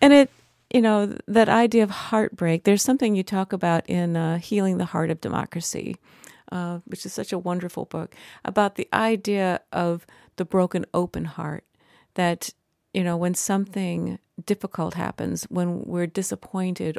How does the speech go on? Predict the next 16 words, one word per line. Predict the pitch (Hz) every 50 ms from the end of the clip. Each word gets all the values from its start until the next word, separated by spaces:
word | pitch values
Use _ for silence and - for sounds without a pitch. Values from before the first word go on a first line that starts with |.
| -
or | - 175 175 175 170
we | 165 175 170 170
face | 170 - - 185 185 185 -
a | 185
tragedy, | 170 - - - 180 175 180 175 - 175 175 185 190 - - - _ - - - - - - - - - - _ _ -
um, | 180 175 170 170 165 165 170 170 _ _ _ _ _ _ _ _ _ _ _ _ _ - -
when | 196 190 185
hope, | 180 - - 214 202 185 170 - _ - - - - _ _ _ _ _ _ _ _ _ _ -
uh, | - 180 185 - -
is | - 190 185 185 175
dashed | - 175 175 92 - 185 170 165 - - -
in | 175 175 175
one | 170 180 185 185 185
way | 175 175 175 175 175
or | 160 156 156
another, | 151 160 165 185 220 247 - 165 156 151 151